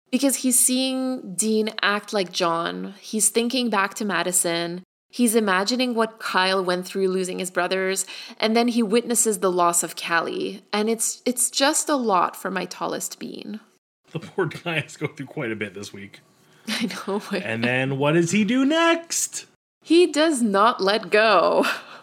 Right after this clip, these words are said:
Speaker 2: Nope, he does the one thing he was told not to do.
Speaker 1: Tell us what he does.
Speaker 2: He summons our lovely Crossroads demon,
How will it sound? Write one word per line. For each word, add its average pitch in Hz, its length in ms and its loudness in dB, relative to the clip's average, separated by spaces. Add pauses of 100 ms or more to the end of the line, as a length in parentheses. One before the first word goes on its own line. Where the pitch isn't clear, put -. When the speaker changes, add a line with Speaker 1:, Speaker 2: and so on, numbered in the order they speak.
(560)
Speaker 2:
Nope, 175 440 0
he 170 100 -2
does 190 240 2
the 196 80 0
one 202 300 0
thing 190 320 2
he 170 120 2
was 180 200 0
told 160 320 0
not 110 340 -6
to 160 100 4
do. 165 760 6 (480)
Speaker 1:
Tell 330 240 4
us 294 160 2
what 233 160 2
he 214 100 -2
does. 170 800 0 (400)
Speaker 2:
He 185 380 0
summons 180 480 0
our 143 140 2
lovely 156 380 0
Crossroads 151 600 -2
demon, 202 560 2